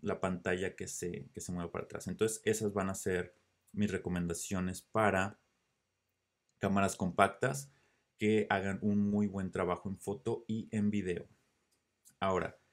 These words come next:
si tú quieres, por otro lado, empezar con Canon, em, porque Canon es un poco más comercial, un poco, todos tienen Canon, es más fácil conseguir a un amigo que tenga Canon y te pueda prestar su cámara.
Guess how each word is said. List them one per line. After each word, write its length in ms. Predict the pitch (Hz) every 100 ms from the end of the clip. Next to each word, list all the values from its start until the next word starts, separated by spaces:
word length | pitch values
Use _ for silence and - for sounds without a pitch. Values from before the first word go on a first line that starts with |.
| _ _ _ _ _ _
si 440 | - - 123 120 -
tú 200 | 156 160
quieres, 280 | 135 127 120
por 200 | - 104
otro 180 | 104 107
lado, 400 | 101 95 95 -
empezar 460 | 98 - - 98 -
con 240 | 107 107
Canon, 500 | 139 107 90 87 85 _ _ _ -
em, 640 | 90 90 87 87 87 87 - _ _
porque 220 | - - -
Canon 260 | 101 98
es 120 | 98
un 140 | 104 101
poco 220 | 98 101
más 480 | 95 92 90 - - _ _ _ _ _
comercial, 720 | 113 104 - - 95 85 92
un 200 | - 95
poco, 280 | 101 - - 69
todos 380 | - 107 107 104
tienen 260 | 104 95 90
Canon, 340 | 87 87 92
es 200 | - 90
más 220 | 92 90
fácil 300 | - 90 98
conseguir 380 | 92 95 98 92
a 40 | 92
un 120 | 92
amigo 260 | 92 90 92
que 100 | 92
tenga 200 | 92 87
Canon 220 | 92 90
y 60 |
te 80 | 85
pueda 320 | - 92 87
prestar 320 | - - - -
su 200 | 90 -
cámara. 520 | 87 80 82 90